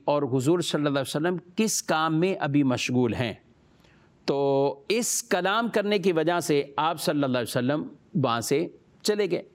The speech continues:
ناراضگی کا اظہار فرمایا گیا۔ اور وہ کفار نے چونکہ یہ آ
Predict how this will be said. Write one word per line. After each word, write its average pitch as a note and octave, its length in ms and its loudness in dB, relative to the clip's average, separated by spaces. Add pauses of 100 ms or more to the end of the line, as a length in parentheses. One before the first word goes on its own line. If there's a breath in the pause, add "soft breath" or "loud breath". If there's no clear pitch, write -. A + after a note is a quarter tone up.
ناراضگی D3 540 0
کا D3+ 100 0
اظہار C3 460 -2
فرمایا C3 340 -2
گیا۔ A#2 200 -4 (920 soft breath)
اور C#3 220 0 (560)
وہ F#3 100 2
کفار F#3 540 -2
نے G#3 140 0
چونکہ F3 360 0
یہ D3+ 340 2
آ F3+ 140 0